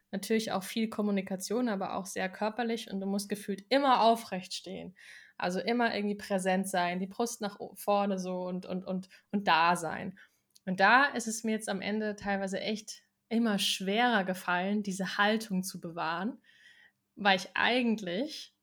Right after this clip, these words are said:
<laughs> mich so ganz klein einfach zurückziehen, verstecken, keinen Bock auf,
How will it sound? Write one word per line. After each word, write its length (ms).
<laughs> 420
mich 240
so 100
ganz 420
klein 460
einfach 500
zurückziehen, 720
verstecken, 840
keinen 340
Bock 220
auf, 400